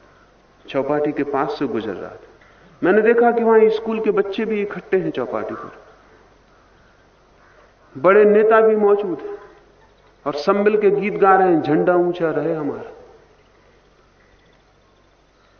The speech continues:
बचकानी बुद्धि की बात है।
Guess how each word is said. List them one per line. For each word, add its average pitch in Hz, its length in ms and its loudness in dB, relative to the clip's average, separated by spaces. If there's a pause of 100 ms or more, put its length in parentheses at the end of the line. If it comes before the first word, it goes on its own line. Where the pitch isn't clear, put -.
(1600)
बचकानी 107 560 -6
बुद्धि 120 380 -10
की 131 160 -8
बात 135 300 -10
है। - 240 -20